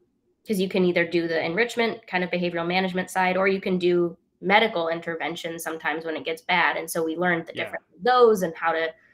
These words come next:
Speaker 1: how to make those decisions. So that was when we really got interested, or I really got interested. I don't know about Nick, though.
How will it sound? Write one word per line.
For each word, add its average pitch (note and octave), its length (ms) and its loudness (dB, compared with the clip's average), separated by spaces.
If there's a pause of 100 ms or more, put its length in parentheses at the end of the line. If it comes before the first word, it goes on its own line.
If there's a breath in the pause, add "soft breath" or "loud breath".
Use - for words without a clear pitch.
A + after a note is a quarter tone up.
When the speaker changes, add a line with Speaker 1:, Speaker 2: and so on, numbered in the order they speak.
(140)
Speaker 1:
how G3 100 8
to G3+ 80 6
make F3+ 180 2
those F#3 160 0
decisions. F3+ 640 -8 (140)
So A3+ 80 4
that G#3+ 100 10
was A3 140 4
when F3+ 140 2
we E3 80 -2
really E3+ 180 -2
got E3 160 0
interested, D#3+ 640 -4
or F#3 80 2
I F3 80 8
really E3+ 240 -2
got D#3+ 160 -6
interested. D#3+ 540 -10 (2000)
I G3+ 80 -4
don't E3+ 100 -4
know E3 100 -8
about E3 200 -6
Nick, E3+ 240 -6
though. F#3 220 -6